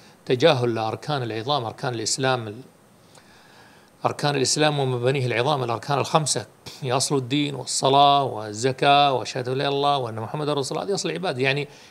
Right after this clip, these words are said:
حتى لا نجنح لأمور تدخل فيها نية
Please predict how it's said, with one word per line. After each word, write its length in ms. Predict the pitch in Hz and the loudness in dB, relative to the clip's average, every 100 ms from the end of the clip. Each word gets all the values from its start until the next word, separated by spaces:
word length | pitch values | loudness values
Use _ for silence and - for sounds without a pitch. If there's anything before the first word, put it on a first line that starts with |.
| - | -6
حتى 400 | - 170 - 156 | -4 -4 2 6
لا 160 | 180 | 6
نجنح 600 | 208 185 160 180 160 - | 6 8 10 8 4 -2
لأمور 600 | 143 143 147 180 175 160 - - _ _ - _ _ - - 139 | -4 -2 0 2 2 0 -4 -20 _ _ -20 _ _ -20 -10 2
تدخل 360 | 190 165 180 151 | 2 4 4 4
فيها 200 | 175 170 | 4 4
نية 200 | 180 | 4